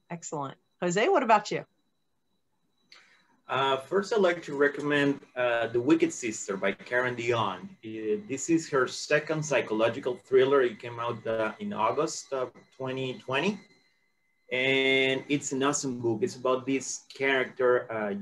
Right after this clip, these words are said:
Speaker 2: young woman who grew up believing that she killed her parents. And on the first chapter,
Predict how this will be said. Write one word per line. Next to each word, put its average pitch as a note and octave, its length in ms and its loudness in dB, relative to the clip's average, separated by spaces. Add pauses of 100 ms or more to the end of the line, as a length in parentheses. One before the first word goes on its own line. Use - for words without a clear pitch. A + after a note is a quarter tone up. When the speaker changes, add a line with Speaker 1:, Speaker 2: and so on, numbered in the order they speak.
Speaker 2:
young C3+ 220 2
woman A#2+ 340 -4
who B2 220 -6 (420)
grew C#3+ 200 2
up C3 140 4
believing C3+ 400 2
that A2+ 160 0
she - 100 -14
killed B2+ 240 0
her B2+ 80 2
parents. - 680 -6 (120)
And A2+ 260 -10
on A#2+ 120 -8
the G#2 80 -8
first F#3+ 340 2
chapter, G#2+ 600 0